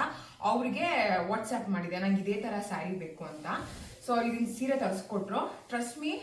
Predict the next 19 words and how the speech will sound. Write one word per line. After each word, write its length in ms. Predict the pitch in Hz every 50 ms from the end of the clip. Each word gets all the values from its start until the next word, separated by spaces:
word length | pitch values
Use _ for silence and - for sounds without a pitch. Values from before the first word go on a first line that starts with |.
| - - 240
ನಾನು 380 | 233 226 226 247 262 269 262 254 240 233 214 208 196 190 190 190 190
Instagram-ನಲ್ಲಿ 880 | 202 214 233 254 262 - 311 - 254 277 262 254 247 254 254 254 233
ನೋಡಿದ 300 | 214 214 208 208 196 - - -
ಪ್ರೈಸ್‌ಗೂ, 760 | - 196 185 180 202 - 196 190 - 190 - - - - - - - - - - - - - -
ಆ, 360 | 196 185 185 185 185 180 180 185 190 196 190 - - 247
ಇವ್ರ 200 | 254 294 311 302
ಹತ್ರ 120 | - 254
ತಗೊಂಡಿದ್ 400 | 240 233 220 220 220 214 202 190
ಪ್ರೈಸ್‌ಗೂ 340 | - 220 202 220 - - 339
ಒಂದ್ 260 | 320 277 226 214 196
ಟೂ 140 | 247 254 262
ತೌಸಂಡ್ 340 | 277 262 226 202 - 208 202
ಆದ್ರೂ 180 | 196 196 247 247
ಹೆಚ್ಚು 280 | 233 190 - - -
ಕಡಿಮೆ 300 | - 202 175 165 165 165
ಇತ್ತು. 440 | 156 147 - - 269 294 - - - - - - - - 254
ಈ 200 | 262 285 285 302
ಸ್ಯಾರಿ 360 | 302 254 240 247 294 302 254
ಬಂದು 640 | 254 254 247 247 254 294 311 359 370 370 - -